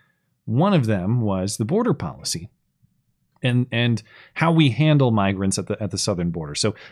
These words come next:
Title forty-two is actually, um, a reference to a portion of federal public health law. In the context of immigration, this public health law, uh, allowed the immediate expulsion of immigrants. Rather than allowing them to stick around for court hearings to decide their immigration cases, they could just be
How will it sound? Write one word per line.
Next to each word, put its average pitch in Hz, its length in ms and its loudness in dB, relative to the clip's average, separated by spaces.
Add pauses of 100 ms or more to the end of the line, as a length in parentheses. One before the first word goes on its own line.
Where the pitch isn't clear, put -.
Title 226 320 0
forty-two 156 440 2
is 120 120 0
actually, 113 640 -2
um, 82 420 -6 (440)
a 101 220 -2
reference 143 420 2
to 131 100 2
a 107 40 0
portion 117 480 0
of 101 240 -4
federal 117 300 -2
public 101 320 -4
health 104 320 -4
law. 127 260 -2 (460)
In 123 80 4
the 123 80 4
context 165 500 2
of 117 80 0
immigration, 139 920 2
this 120 260 0
public 110 380 -2
health 135 300 2
law, 78 340 -8 (400)
uh, 92 200 -4
allowed 113 460 0
the 120 200 0
immediate 135 600 4
expulsion 117 560 -2
of 101 100 0
immigrants. 98 440 -4
Rather 110 200 0
than 107 120 0
allowing 107 360 2
them 101 140 2
to 92 60 -4
stick - 240 0
around 117 340 0
for 110 140 -2
court 190 280 0
hearings 151 520 6
to 131 100 -2
decide 117 400 0
their 113 140 2
immigration 104 500 0
cases, 135 520 2
they 110 140 2
could 95 220 -4
just 113 340 -2
be 113 380 -2